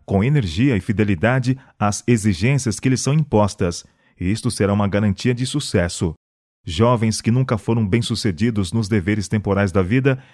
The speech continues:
estarão da mesma maneira mal preparados para se empenhar nos mais elevados deveres.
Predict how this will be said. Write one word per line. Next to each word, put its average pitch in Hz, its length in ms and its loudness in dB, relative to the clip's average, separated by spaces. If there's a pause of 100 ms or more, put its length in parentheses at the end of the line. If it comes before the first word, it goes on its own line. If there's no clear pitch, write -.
(120)
estarão 101 420 0
da 95 140 0
mesma 107 400 0
maneira 104 400 0
mal 117 220 2
preparados 123 680 0
para 107 180 -2
se 110 160 -4
empenhar 120 720 -2
nos 104 200 -2
mais 117 360 -2
elevados 151 600 -2
deveres. 90 720 -2